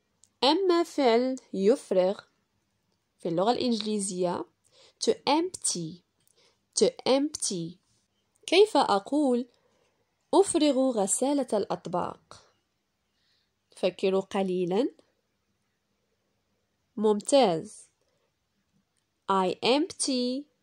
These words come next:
the dishwasher. I empty the dishwasher. كلمة النباتات في اللغة الإنجليزية هي the plants.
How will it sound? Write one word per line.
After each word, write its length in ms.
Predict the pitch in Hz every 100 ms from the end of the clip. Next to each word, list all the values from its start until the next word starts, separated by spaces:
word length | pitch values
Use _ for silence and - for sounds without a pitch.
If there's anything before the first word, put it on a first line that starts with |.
| _ _ _
the 140 | 180
dishwasher. 1040 | 170 202 233 - 233 190 185 - - - - _ - - _ -
I 420 | 220 269 320 349
empty 680 | - 240 226 - - 220 220
the 180 | 202 180
dishwasher. 1120 | - 196 233 - 247 262 302 294 220 - - - - _ _ _ _ _ _ _ _ _ _ _ _ _ _ _ _ _ _ _ - _ - -
كلمة 560 | 359 427 302 247 254 - - - _ _ -
النباتات 920 | 196 185 180 170 - 233 254 330 -
في 180 | - -
اللغة 280 | 190 214 294
الإنجليزية 1080 | 285 285 285 269 269 247 254 247 233 247 - _ _ _ _ _
هي 480 | - 208 202 180 226 - _ _ _ _ _ _ _ _ -
the 160 | 180 -
plants. 1080 | _ 254 294 285 170 170 - - - -